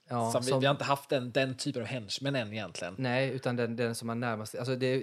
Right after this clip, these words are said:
Speaker 1: är som man hade, för man hade Jaws förut och man hade, eh, han med den här hatten som
Speaker 2: Ja.
Speaker 1: man kan kasta till exempel. Det här är liksom en variant på en av dem, en sån
Speaker 2: Ja.
Speaker 1: berg. Fast han har sina, de här naglarna då som man,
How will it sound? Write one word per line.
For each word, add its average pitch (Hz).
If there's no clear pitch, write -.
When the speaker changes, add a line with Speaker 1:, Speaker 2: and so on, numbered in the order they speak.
Speaker 1:
är 120
som 117
man 110
hade, 107
för 110
man 104
hade 107
Jaws 113
förut 101
och 104
man 104
hade, 98
eh, 87
han 101
med 95
den 98
här 98
hatten 113
som 117
Speaker 2:
Ja. 107
Speaker 1:
man 104
kan 110
kasta 110
till 95
exempel. 95
Det 101
här 113
är 117
liksom 101
en 98
variant 101
på 98
en 92
av 90
dem, 104
en 95
sån 107
Speaker 2:
Ja. 95
Speaker 1:
berg. 92
Fast 98
han 110
har 104
sina, 95
de 92
här 92
naglarna 92
då 90
som -
man, 92